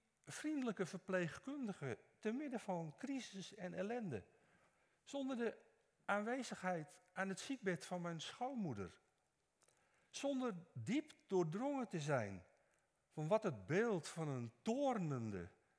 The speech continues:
en straffende God in het hart van een mens kan teweegbrengen. Zonder dat alles was er waarschijnlijk helemaal geen verlangen gegroeid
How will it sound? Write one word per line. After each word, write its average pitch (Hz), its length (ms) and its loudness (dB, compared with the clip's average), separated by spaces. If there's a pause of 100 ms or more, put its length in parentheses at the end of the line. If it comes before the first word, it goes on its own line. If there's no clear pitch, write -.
(320)
en 101 180 -6
straffende 208 800 2
God - 460 -4 (180)
in 143 180 0
het 123 120 0
hart 196 340 2
van 151 220 -2
een 135 200 -2
mens 180 400 0
kan 127 220 -2
teweegbrengen. 135 840 -2 (1120)
Zonder 285 440 0
dat 202 200 2
alles 262 680 2 (840)
was 185 180 -2
er 185 80 0
waarschijnlijk 160 500 0
helemaal 247 720 4
geen 208 240 2
verlangen 160 480 0
gegroeid 147 680 -4